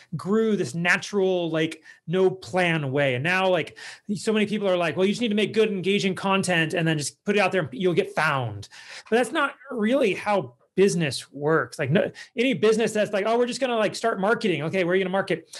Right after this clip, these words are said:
"Oh, we're just gonna throw it out anywhere we possibly can and hope it sticks." Like, nobody is gonna take that business seriously.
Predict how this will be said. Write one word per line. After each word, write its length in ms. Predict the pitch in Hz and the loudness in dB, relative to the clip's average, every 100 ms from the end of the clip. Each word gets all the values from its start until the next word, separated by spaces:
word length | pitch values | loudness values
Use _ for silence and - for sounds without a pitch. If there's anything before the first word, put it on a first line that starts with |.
| - - - | -16 -16 -10
"Oh, 100 | - | -2
we're 60 | 220 | 0
just 120 | 277 | 0
gonna 120 | 285 | -2
throw 300 | 190 156 208 | -2 -2 0
it 60 | 208 | 2
out 260 | 196 208 202 | 2 0 0
anywhere 380 | 185 202 196 | -2 0 2
we 80 | 190 | 0
possibly 340 | 175 180 175 170 | 0 -2 -2 -4
can 320 | 175 180 180 | 0 2 2
and 120 | 151 | 0
hope 180 | 147 180 | 0 0
it 100 | 180 | 0
sticks." 480 | - 160 - - - | 0 0 0 -6 -2
Like, 320 | 175 - - - 190 208 | -4 -4 -8 -10 -8 -8
nobody 540 | 175 190 285 320 254 | -6 -2 0 2 2
is 80 | 220 | 0
gonna 140 | - 208 | -2 -2
take 160 | 196 | -2
that 140 | 190 170 | 0 0
business 280 | 156 147 | -2 -4
seriously. 520 | - 180 165 120 151 | -2 0 0 -2 -6